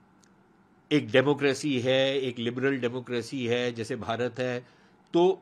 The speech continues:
रिश्ते बेहतर होने का कि-, कोई कारण नहीं है कि ना हो। अ,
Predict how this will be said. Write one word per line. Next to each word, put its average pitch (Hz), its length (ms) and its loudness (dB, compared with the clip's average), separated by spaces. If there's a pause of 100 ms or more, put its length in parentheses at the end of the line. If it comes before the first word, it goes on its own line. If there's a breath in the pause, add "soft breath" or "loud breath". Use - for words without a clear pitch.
रिश्ते 123 840 0
बेहतर 117 640 -4
होने 160 300 -2
का 160 140 -12 (920)
कि-, - 480 -14 (280)
कोई 202 140 12
कारण 180 340 8
नहीं 202 180 2
है 175 80 2
कि 156 100 0
ना 120 140 2
हो। 98 260 -2 (800 soft breath)
अ, 131 320 4